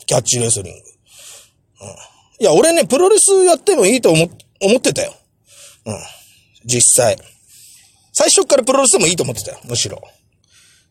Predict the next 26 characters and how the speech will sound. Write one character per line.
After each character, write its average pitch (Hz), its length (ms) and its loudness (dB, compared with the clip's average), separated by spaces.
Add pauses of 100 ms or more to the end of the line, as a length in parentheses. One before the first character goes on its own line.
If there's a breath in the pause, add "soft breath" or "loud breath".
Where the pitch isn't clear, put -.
(160)
で 285 120 2
も、 170 460 0 (920)
キ - 100 -4
ャ 226 60 0
ッ 233 40 -4
チ - 180 0
レ 403 100 4
ス 233 160 0
リ 220 80 -2
ン 151 60 -2
グ 170 80 0
っ 208 40 0
て 135 140 -10
言 143 100 2
っ - 20 -6
た 277 200 0
ら、 165 280 2
キ 139 120 -8
ャ 131 40 -6
ッ - 20 -10
チ - 160 -4
レ 330 100 2
ス 247 120 0
リ 143 60 0
ン 104 200 -10
グ 95 200 -14